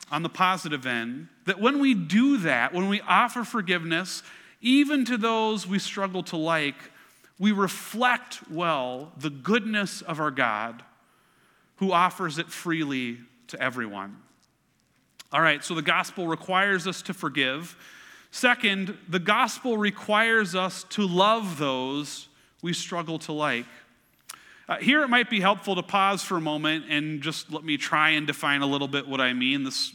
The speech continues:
makes me very nervous when I try and do it anyway. When, when I talk about struggling to like people or people we don't get along with, I'm just talking about the, the interplay of personalities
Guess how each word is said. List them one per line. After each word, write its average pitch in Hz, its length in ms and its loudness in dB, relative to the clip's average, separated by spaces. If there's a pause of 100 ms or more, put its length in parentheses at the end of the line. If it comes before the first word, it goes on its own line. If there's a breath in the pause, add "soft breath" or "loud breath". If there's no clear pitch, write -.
(800 soft breath)
makes 131 320 -4
me 131 40 -2
very 123 220 0
nervous 120 460 -2
when 131 80 -4
I - 40 -4
try 131 180 0
and 127 100 -2
do 131 80 -2
it 123 60 -2
anyway. 127 220 -2
When, 202 300 -2
when 233 120 4
I 311 60 6
talk 277 260 2
about 214 260 2
struggling 208 480 -2
to 185 40 2
like 185 280 2
people 202 280 -2
or 175 120 0
people 190 320 -4
we 170 80 4
don't 170 180 0
get 160 80 2
along 156 340 0
with, 160 220 -2 (340 loud breath)
I'm 262 200 4
just 320 160 -2
talking 247 400 2
about 185 480 2
the, 175 100 -2
the 180 160 -2
interplay 220 640 4
of 202 160 0
personalities 143 1120 -2